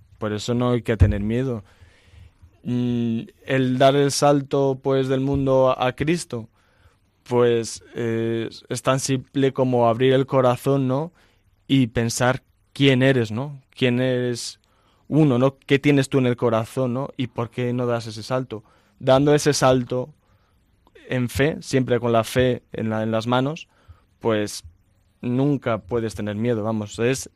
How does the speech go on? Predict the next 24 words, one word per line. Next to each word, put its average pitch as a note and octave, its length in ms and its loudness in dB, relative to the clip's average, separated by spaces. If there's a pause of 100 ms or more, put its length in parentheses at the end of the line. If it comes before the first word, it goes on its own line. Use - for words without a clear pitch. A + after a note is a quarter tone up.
(120)
de B2+ 80 2
hecho, C3+ 140 2
es D3+ 100 0
imposible, C3+ 580 4
¿no? C#3 160 -4 (440)
Por B2 180 0
eso, C3 640 4 (160)
pues B2+ 160 -2
uno C3 160 2
va C3 80 6
entendiendo, C3 600 0
¿no? B2+ 260 0
Esa B2 180 -2
valentía, B2 640 0
pues, A2+ 160 -10
que - 80 -6
ha A#2+ 60 -2
tenido A#2+ 400 -4
los A2 160 -6
santos, A#2+ 480 -4
incluso A#2 340 -10
los G#2+ 160 -6
mártires, G#2+ 420 -8
¿no? A#2 200 -12